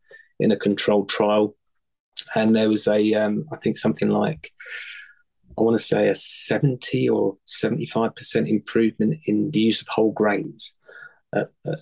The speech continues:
on those watches, on the intervention watches, which is huge. Uh, also, smaller plates were being used in, in some of those kitchens. And I think over time,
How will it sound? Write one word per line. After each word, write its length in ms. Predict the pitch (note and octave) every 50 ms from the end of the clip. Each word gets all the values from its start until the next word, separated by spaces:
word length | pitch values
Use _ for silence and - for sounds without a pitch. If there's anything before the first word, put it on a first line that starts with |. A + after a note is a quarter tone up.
| _
on 100 | - G#2+ G#2
those 240 | G2+ G2 G2 - -
watches, 580 | G2+ - - - - - - - - - - -
on 80 | - G2+
the 80 | G#2
intervention 560 | G#2 G2 - - G#2 G#2 G#2+ - - - -
watches, 460 | - - - - - - - - - -
which 240 | G2+ G2+ - -
is 140 | G#2 - -
huge. 540 | - - G#2+ G#2 G#2 A2 A2+ - - - - _ - - - - - - _ -
Uh, 220 | - G#2+ G#2+ G#2+ G#2+ -
also, 340 | A#2+ A#2+ A2+ - - A#2 A2
smaller 420 | - - - - A#2 A2+ A2+ G#2+
plates 540 | G#2 - - - A#2 A#2 A2+ - - - - -
were 80 | G#2+ -
being 320 | - A2 G#2+ G#2 G#2 G#2
used 420 | G#2+ G#2+ G#2+ A2 A2 G#2+ - -
in, 240 | G#2+ G#2 G#2 G#2 - -
in 100 | A2 G#2
some 200 | - - G#2+ G#2+
of 60 | G#2
those 220 | G2+ G2+ G2+ - -
kitchens. 680 | - - G#2 - - - G#2 G#2 G#2 G#2+ G#2 - - -
And 160 | - G2 G#2+
I 20 | G2+
think 240 | - - A2 -
over 240 | G#2+ A2 G#2+ G2 G#2
time, 500 | - - - G#2+ G#2+ G#2+ G#2 G#2+ G#2+ -